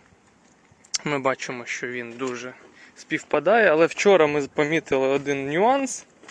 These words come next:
Чомусь ця сторона, тут зелений колір. От ми бачимо заводська, е, ф-, заводське фарбування, або не заводське, ми не знаємо.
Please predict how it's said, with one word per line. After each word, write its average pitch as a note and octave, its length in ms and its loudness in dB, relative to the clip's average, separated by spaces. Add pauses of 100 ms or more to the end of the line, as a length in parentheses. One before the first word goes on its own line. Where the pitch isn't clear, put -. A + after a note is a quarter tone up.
(640)
Чомусь G#3 600 4
ця F#3 260 6
сторона, F3+ 720 2 (1600)
тут F3 200 0
зелений E3+ 380 6
колір. D3 420 2 (800)
От C#3+ 260 0 (280)
ми D#3 100 4
бачимо D3 480 4
заводська, D3 680 4 (500)
е, C#3 40 4 (720)
ф-, - 220 -14
заводське D#3+ 480 4
фарбування, D3+ 680 2
або C#3+ 280 4
не C3+ 180 2
заводське, C#3 480 2
ми D#3 120 0
не C3 140 -4
знаємо. B2+ 500 -6